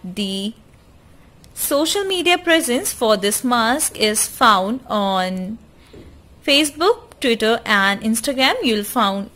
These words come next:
find images regarding the mask there. Coming to the customer reviews, we found few customer reviews that were positive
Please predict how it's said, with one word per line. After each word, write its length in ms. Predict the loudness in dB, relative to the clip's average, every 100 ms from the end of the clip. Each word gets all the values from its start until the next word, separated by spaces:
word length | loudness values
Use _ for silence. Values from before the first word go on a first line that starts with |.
| -20 -20
find 300 | 0 4 4
images 540 | 2 2 2 0 -2 -2
regarding 560 | 0 2 2 0 -6
the 160 | -6 -4
mask 560 | 0 2 2 0 -6 -6
there. 380 | -2 0 0 -2 -10 -20 -20 -20 -20 -20 -20 _ -20 -20 -20 -20 -20 -20 -20 -20 -20 -6
Coming 340 | 0 2 2
to 80 | 0
the 140 | -2 0
customer 400 | 0 0 0 2
reviews, 440 | 2 2 2 0
we 160 | -2 -2
found 480 | -2 2 4 4 2
few 180 | 2 4
customer 380 | 2 2 0
reviews 500 | 0 0 0 0 -2
that 380 | -2 2 4 2
were 280 | -2 2 2
positive 640 | 4 2 4 0 0 0